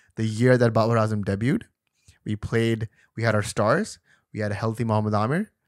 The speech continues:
We had, uh, like, Misbah, Afridi near the end of their careers, but they were there, right? It's Shahid Afridi. It's, it's one of the greatest T twenty players of all time. Eighty-four for zero.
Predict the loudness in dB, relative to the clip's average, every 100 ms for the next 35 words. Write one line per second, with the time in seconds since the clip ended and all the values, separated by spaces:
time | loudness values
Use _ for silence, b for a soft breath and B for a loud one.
0 | _ _ -10 -4 -4 -4 _ _ _ _
1 | _ _ -10 -8 -10 _ -8 -8 -18 _
2 | -10 -2 -2 2 4 6 4 2 -6 -6
3 | -6 0 2 2 2 0 0 2 2 0
4 | -2 0 0 0 0 -2 -4 _ _ -4
5 | -4 -2 -4 -4 -2 -2 -2 -4 -6 -10
6 | -18 -14 -8 -6 -2 -2 -4 -6 -6 -6
7 | -6 -6 -6 -8 -6 -6 -8 b b -8
8 | -6 -4 -4 -4 -4 -4 -6